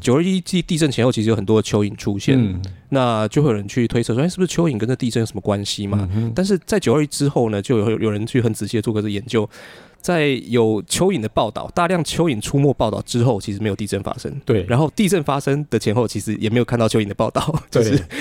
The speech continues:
Speaker 1: 它其实没有这个很明确的相关联。
Speaker 2: 对，对，有时候就是，
Speaker 1: 对。
Speaker 2: 哦，会比较牵强附会，然后有时候就是媒体想要去做一些比较耸动的、引人注目的一些话题这样子。
Speaker 1: 对。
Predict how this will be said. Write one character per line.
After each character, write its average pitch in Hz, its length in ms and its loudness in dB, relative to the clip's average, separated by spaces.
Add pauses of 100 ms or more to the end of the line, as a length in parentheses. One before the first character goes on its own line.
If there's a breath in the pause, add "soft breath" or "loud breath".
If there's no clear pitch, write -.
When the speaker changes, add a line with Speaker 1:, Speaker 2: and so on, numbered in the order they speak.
Speaker 1:
它 170 120 0
其 113 160 -4
实 107 80 -2
没 113 100 2
有 110 100 2
这 117 100 -2
个 107 200 0
很 107 100 -4
明 104 140 -4
确 117 100 0
的 101 80 2
相 98 180 -4
关 98 180 -6
联。 110 100 -8
Speaker 2:
对， 113 160 4
对， 107 300 4
有 120 120 6
时 127 160 0
候 226 160 4
就 190 140 0
是， 151 340 2
Speaker 1:
对。 135 120 -4 (560)
Speaker 2:
哦， 139 140 -6
会 190 160 0
比 120 140 -2
较 104 380 2
牵 120 180 0
强 107 180 -2
附 101 220 -4
会， 101 160 2
然 101 80 -4
后 110 80 2
有 104 160 0
时 95 100 -4
候 123 80 4
就 117 120 2
是 120 220 4
媒 110 200 2
体 107 220 -4
想 101 180 -6
要 107 160 -4
去 113 160 -4
做 110 240 2
一 107 40 2
些 107 280 0 (320 loud breath)
比 - 80 -6
较 170 220 2
耸 107 300 -2
动 123 260 2
的、 107 240 -2
引 110 200 2
人 107 280 0
注 131 180 0
目 113 220 2
的 98 120 -4
一 101 120 -4
些 98 460 -4
话 95 340 -2
题 - 360 -20
这 - 120 -2
样 98 240 -2
子。 - 160 -18
Speaker 1:
对。 98 200 0